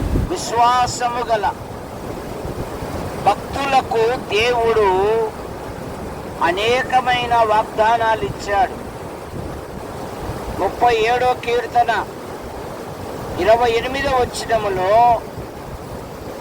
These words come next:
ఆయన తన భక్తులను విడువడు. ప్రభు అయిన యేసుక్రీస్తు వారు అన్నారు, ఎబ్రీ పత్రిక పదమూడవ అధ్యాయము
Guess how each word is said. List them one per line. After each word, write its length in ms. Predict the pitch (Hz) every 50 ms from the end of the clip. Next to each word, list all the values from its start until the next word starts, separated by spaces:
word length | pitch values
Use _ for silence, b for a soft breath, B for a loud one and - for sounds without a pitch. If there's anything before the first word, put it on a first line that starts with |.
| - - - - 147
ఆయన 560 | 170 190 214 226 233 233 233 226 226 226 226
తన 340 | 220 - 214 214 214 214 208 202 -
భక్తులను 800 | 208 214 214 - - - 262 262 254 262 254 247 240 240 233 233 226 220 214 214 208 208 208 202 208 208 208 214 214 - - - - - - - - - - - - - - - -
విడువడు. 920 | - 190 214 226 233 233 233 220 220 208 208 208 208 214 220 214 190 160 139 - - - - - - - - - - - - - - - - - - - - - - - - - - - - - - - - - - - - -
ప్రభు 240 | - 180 185 180 202
అయిన 260 | 240 254 254 247 247
యేసుక్రీస్తు 920 | 247 240 220 208 233 233 - - 247 247 - - 233 240 233 - - - 233
వారు 260 | 233 233 233 226 220
అన్నారు, 840 | 226 220 226 240 247 247 240 240 240 240 247 254 240 - - - - - - - - - - - - - - - - - - - - - - - - - - - - - - - - - 104 202 - - - - - - - - 190
ఎబ్రీ 280 | 208 214 226 247 254
పత్రిక 540 | 254 - 254 247 - - 233 233 - 247 247
పదమూడవ 560 | 240 - 226 214 214 - 247 254 254 247 240
అధ్యాయము 800 | 233 233 226 - - - 233 233 233 233 233 226 220 226 233